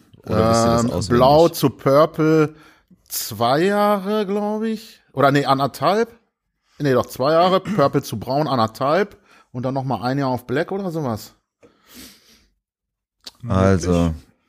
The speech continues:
Speaker 1: ach, hier ist irgendwas wieder in so einem Kampfsportforum vom dritten Kyo bis zum vierten Kyo und so, das weiß ja wieder keiner. Aber egal. So, was halten wir davon, Sven? Wie, was halten wir davon, wie im B J J graduiert wird?
Speaker 3: Ähm, also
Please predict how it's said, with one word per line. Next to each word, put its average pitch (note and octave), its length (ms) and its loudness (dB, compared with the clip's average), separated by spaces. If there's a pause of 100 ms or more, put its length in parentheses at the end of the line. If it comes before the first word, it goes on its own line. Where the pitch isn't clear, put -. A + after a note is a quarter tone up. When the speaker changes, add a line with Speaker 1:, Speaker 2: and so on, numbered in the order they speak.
(160)
Speaker 1:
ach, E2 100 -10
hier F#2+ 180 0
ist F#2 140 -2
irgendwas F#2+ 400 2
wieder F2+ 160 2
in F#2 80 4
so F2 80 0
einem F2 60 -2
Kampfsportforum F#2 880 0
vom F#2+ 180 -2
dritten G2+ 320 0
Kyo A2 360 2
bis F#2 220 -4
zum F#2 120 -2
vierten G#2+ 360 -2
Kyo G2+ 380 0
und F#2 140 0
so, F#2+ 160 -2
das E2 200 -2
weiß F2 180 -4
ja E2+ 80 -4
wieder D#2 160 -6
keiner. D#2 240 -8 (340)
Aber C3+ 160 2
egal. G#2+ 420 2
So, G#2+ 220 2
was A#2+ 160 0
halten A#2+ 200 2
wir F#2+ 80 -4
davon, F#2 260 -4
Sven? F2 340 -2
Wie, B2+ 220 -2
was D3 140 2
halten F#3 160 2
wir F3+ 80 2
davon, D#3+ 300 0
wie C#3 140 -2
im B2 140 4
B A2+ 80 2
J G2+ 260 -2
J A2+ 300 4 (280)
graduiert F2 420 -2
wird? - 260 -6 (1160)
Speaker 3:
Ähm, C3 240 -6
also D3+ 320 4